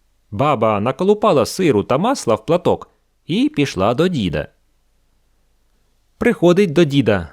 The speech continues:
залізла на горище і сидить над діркою. Дід наварив кашу,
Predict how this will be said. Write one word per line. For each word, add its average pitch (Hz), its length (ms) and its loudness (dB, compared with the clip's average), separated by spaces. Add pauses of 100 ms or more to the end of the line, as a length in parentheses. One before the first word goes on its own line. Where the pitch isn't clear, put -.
залізла 123 520 2
на 123 120 -2
горище 113 520 0 (260)
і 214 160 -2
сидить 117 560 -2
над 135 200 0
діркою. 87 500 -4 (1000)
Дід 113 420 -2
наварив 120 500 -2
кашу, 120 560 -4